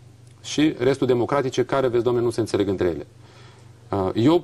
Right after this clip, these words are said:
merg mai departe și mă uit la conținut. Avem, din punctul meu de vedere, mai multe partide comuniste, dintre care unul are denumirea de partid comunist,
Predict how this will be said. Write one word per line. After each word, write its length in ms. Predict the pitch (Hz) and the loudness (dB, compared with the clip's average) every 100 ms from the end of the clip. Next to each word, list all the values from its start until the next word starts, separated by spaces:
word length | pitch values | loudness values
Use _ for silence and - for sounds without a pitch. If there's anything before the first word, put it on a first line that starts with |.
| 165 | -2
merg 220 | 139 147 | -4 0
mai 140 | 143 | 0
departe 340 | 135 135 151 131 | 0 0 -2 -2
și 100 | 131 | -4
mă 60 | |
uit 100 | 135 | -2
la 80 | 131 | -2
conținut. 500 | 120 117 107 101 80 - - - - - | -2 -4 -2 -4 -6 -12 -20 -20 -20 -4
Avem, 440 | 123 123 170 165 - - | -2 0 0 -2 -8 -14
din 200 | 123 123 | -4 -2
punctul 260 | 120 139 131 | 0 -2 0
meu 120 | 120 | 0
de 80 | 90 | 0
vedere, 340 | 85 82 80 - - - - - - - | -2 -4 -6 -10 -20 -20 -20 -20 -14 -2
mai 180 | 127 | 0
multe 280 | 147 202 - | 2 0 0
partide 340 | - 101 120 104 | -2 -2 0 0
comuniste, 520 | 98 95 87 - 135 | -2 -2 -2 -2 -2
dintre 240 | 156 160 | 0 0
care 180 | 165 160 | 0 0
unul 220 | 165 170 | 2 0
are 120 | 143 | 0
denumirea 400 | 123 120 143 160 | 0 0 0 0
de 80 | 110 | -2
partid 300 | 95 95 104 | -4 -4 -4
comunist, 460 | 98 95 85 90 | -4 -4 -2 -4